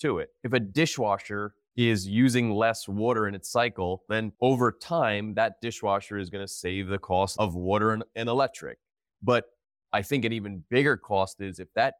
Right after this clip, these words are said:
product was built to last using quality materials, it doesn't need to be replaced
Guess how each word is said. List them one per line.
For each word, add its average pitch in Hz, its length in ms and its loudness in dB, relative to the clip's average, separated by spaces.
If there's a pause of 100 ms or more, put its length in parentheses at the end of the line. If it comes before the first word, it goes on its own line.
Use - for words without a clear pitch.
product 113 460 0
was 92 160 -10
built 117 300 2 (100)
to 110 100 -6
last 95 460 0 (220)
using 127 500 0 (220)
quality 117 360 4
materials, 95 880 -6 (880)
it 135 140 -2
doesn't 131 260 2
need 131 160 -8
to 123 60 -8
be 110 160 -6
replaced 127 640 -2